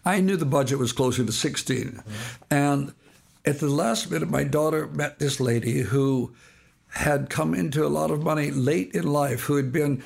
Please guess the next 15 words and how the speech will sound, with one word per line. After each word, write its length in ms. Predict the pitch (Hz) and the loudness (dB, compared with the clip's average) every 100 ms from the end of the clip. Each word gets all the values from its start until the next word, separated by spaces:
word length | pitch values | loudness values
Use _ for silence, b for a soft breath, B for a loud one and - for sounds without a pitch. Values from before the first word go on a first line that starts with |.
| B B B | B B B
a 60 | |
f-, 180 | 131 - - | -6 -4 -2
a 260 | 156 135 127 | 0 0 0
very 220 | 156 165 | 2 2
bohemian. 680 | 151 143 151 143 139 139 | 2 0 2 2 2 2
She 140 | 127 139 | 0 0
was 100 | 131 | 0
a 20 | |
flamenco 420 | 123 131 147 151 143 | -2 -2 -2 0 0
dancer, 600 | 143 147 151 - 143 - B B B B B | 0 -2 -2 -2 -2 -4 B B B B B
and 500 | 143 147 143 139 - _ _ _ _ - | 0 2 2 0 -4 _ _ _ _ -8
she 520 | - 170 151 139 135 - | -2 2 2 2 0 -4
had 240 | 135 151 156 | -2 0 0
a 60 | |
daughter 680 | 151 190 190 156 - - | 0 2 2 0 -2 -6